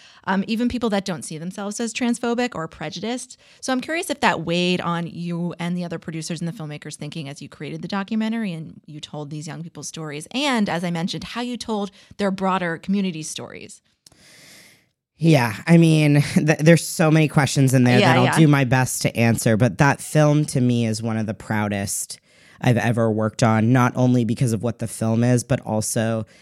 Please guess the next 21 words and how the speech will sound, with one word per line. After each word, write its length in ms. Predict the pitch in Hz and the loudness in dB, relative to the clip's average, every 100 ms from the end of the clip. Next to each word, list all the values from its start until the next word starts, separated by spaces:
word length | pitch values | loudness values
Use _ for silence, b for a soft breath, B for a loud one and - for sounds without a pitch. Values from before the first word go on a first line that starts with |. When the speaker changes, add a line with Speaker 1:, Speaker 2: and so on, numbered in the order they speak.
| b | b
Speaker 2:
what 200 | - 135 | 0 0
has 240 | - 139 - | 0 -2 -2
come 500 | - - 123 120 117 | -6 -4 -2 0 -2
for 440 | 117 - 117 117 | -4 -2 0 2
the 100 | 113 | 0
young 220 | 113 107 110 | 0 -2 -6
people 360 | - 110 113 | -6 -4 -4
who 120 | 110 | -4
we 140 | 107 104 | -4 -6
featured 400 | - 98 - 131 | -8 -4 2 4
in 120 | 139 | 6
the 60 | 147 | 4
film 440 | - 151 151 151 147 B B | 2 4 4 4 0 B B
and 200 | 135 131 | 2 4
the 80 | 123 | 4
way 300 | 117 117 117 | 4 4 4
that 140 | 113 | 4
I've 180 | 113 110 | 2 2
seen 500 | - - 120 117 107 | -2 -4 0 2 0
them 400 | 95 101 98 113 | 0 -2 -2 -2
grow 560 | 113 117 120 120 123 123 | -2 0 4 4 4 2